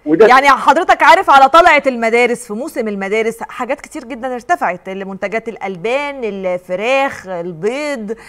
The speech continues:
Speaker 1: هي ملهاش علاقه بطلعه المدارس، هي ليها علاقه بالاسعار العالميه وبالاتاحه. الحاجه المهمه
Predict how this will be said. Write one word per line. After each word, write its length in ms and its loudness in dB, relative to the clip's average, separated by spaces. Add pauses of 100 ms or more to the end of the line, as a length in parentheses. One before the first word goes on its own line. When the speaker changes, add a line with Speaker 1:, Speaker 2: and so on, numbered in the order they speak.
Speaker 1:
هي 100 2
ملهاش 420 4
علاقه 280 6
بطلعه 380 4
المدارس، 540 4
هي 140 6
ليها 260 6
علاقه 500 6 (360)
بالاسعار 580 4
العالميه 560 8
وبالاتاحه. 680 0 (360)
الحاجه 420 4
المهمه 640 4